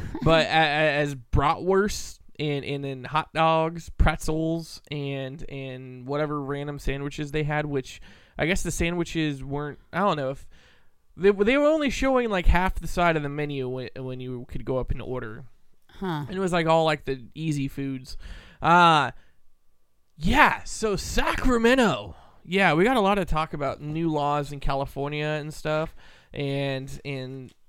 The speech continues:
Speaker 2: one of the stupidest things that really sucks, like, so I stood in line for almost an hour to get into this thing.
Speaker 1: What? <laughs>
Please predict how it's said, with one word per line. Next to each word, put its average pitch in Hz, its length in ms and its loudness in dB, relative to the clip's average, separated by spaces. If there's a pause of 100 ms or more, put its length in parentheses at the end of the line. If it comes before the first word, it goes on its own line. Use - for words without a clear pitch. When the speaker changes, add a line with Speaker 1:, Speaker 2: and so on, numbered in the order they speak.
Speaker 2:
one 196 300 0
of 277 80 2
the 156 200 -2 (440)
stupidest - 1120 2
things 147 360 -4
that 143 180 -8
really 165 400 2
sucks, 127 500 -2
like, 123 320 -4 (460)
so 220 160 6
I 254 140 6
stood 285 340 6
in 196 120 4
line 170 280 4
for - 160 -4
almost 156 400 0
an 135 140 -8 (100)
hour 147 600 6 (100)
to 165 120 0
get 147 160 2
into 143 180 -2
this 123 220 -6
thing. 120 320 -8 (1040)
Speaker 1:
What? 151 580 2
<laughs> 165 60 4